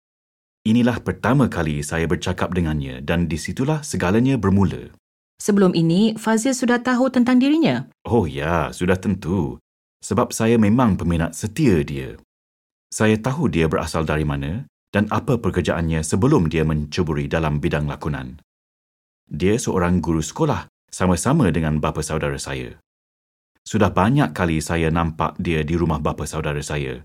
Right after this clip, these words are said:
Speaker 1: Tetapi masa itu, tidak ada kesempatan untuk bercakap.
Speaker 2: Anda sungguh bernasib baik.
Speaker 1: Pada masa itu, saya sedang mencari pekerjaan.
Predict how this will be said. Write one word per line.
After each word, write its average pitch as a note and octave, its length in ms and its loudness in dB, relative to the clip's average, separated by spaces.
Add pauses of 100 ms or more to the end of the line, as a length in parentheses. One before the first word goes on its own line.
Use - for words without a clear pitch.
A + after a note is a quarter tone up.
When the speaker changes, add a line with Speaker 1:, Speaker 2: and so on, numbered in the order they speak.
(420)
Speaker 1:
Tetapi C3+ 480 -2
masa G#2+ 240 0
itu, A#2+ 400 -2 (400)
tidak G#2 240 2
ada G2+ 80 0
kesempatan G2+ 720 -2
untuk F2 240 -2
bercakap. D3+ 480 -2 (560)
Speaker 2:
Anda C#4 240 4
sungguh C#4+ 320 2
bernasib C4+ 400 2
baik. C#4+ 480 2 (880)
Speaker 1:
Pada F2+ 160 2
masa E2 240 -2
itu, A2+ 400 0
saya E2 320 0
sedang F2+ 320 2
mencari E2 400 0
pekerjaan. D2+ 800 -4